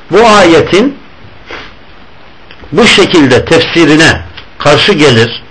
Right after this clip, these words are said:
ve reddeder, ayetteki zur kelimesini kabul, e, bay-, müşriklerin bayramı şeklinde, müşriklerin, kafirlerin bayramı şeklinde tefsir edilmesini inkar ederse ona diyecek sözümüz şu olur.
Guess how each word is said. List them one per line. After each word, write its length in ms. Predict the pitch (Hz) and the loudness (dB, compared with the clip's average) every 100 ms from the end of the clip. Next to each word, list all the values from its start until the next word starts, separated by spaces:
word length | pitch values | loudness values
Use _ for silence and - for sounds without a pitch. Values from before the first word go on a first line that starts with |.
| - 131 | -8 0
ve 120 | 147 | 2
reddeder, 680 | 165 - - 123 110 107 - - - - | 2 0 0 0 0 -2 -12 -20 -14 -2
ayetteki 680 | 156 165 175 - 180 - 180 | 0 2 0 -2 -4 -2 -4
zur 400 | 120 208 202 - | 0 0 0 0
kelimesini 680 | 147 127 123 113 120 92 - - - - - - | 0 0 -2 -2 -2 -4 -8 -20 -20 -20 -16 -4
kabul, 320 | 151 160 175 170 147 | 0 2 0 0 0
e, 60 | 143 143 143 143 127 | 2 4 4 2 2
bay-, 260 | 151 165 156 | 2 2 0
müşriklerin 840 | 165 160 - - 175 185 214 151 | 0 -2 -4 -4 -2 0 0 0
bayramı 420 | 147 165 165 190 220 | 0 2 2 2 0
şeklinde, 640 | 180 160 139 127 110 - - - - - | 0 -2 -2 -2 -2 -4 -10 -20 -20 -6
müşriklerin, 760 | 147 135 165 170 165 170 226 - - - - | -2 -2 -2 -2 0 2 0 -2 -12 -20 -4
kafirlerin 680 | 147 156 165 156 170 208 147 | 0 0 0 0 2 0 0
bayramı 400 | 151 160 175 220 | 2 2 2 2
şeklinde 600 | 202 156 139 139 117 101 - - - - | 0 -2 0 0 0 -2 -6 -20 -20 -4
tefsir 600 | 165 165 - 247 208 170 | -2 -2 -2 0 2 2
edilmesini 500 | 143 131 120 127 127 | 0 0 -2 -2 -4
inkar 460 | 120 170 151 214 | -2 -2 0 2
ederse 580 | 190 123 120 - 220 262 - - - - - | 2 2 0 0 -2 -2 -6 -20 -20 -20 -4
ona 300 | 185 208 240 | 0 2 2
diyecek 360 | 202 214 233 226 220 | 2 2 2 2 0
sözümüz 340 | 202 254 277 | 2 2 0
şu 160 | - 214 | 2 2
olur. 280 | 147 104 | 2 0